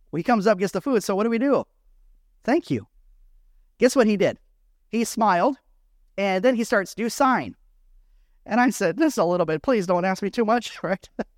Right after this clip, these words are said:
I'm very limited. Patty, I wish you were with me, okay?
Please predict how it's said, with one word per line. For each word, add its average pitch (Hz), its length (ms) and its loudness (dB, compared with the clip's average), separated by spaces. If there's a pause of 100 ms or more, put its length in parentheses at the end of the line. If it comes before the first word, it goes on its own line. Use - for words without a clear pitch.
(840)
I'm 175 140 -4
very 220 200 4
limited. 185 440 0 (240)
Patty, 214 240 4
I 185 40 6
wish 208 160 2
you 208 100 0
were 175 120 2
with 131 220 -4
me, 101 200 -8
okay? 147 360 -4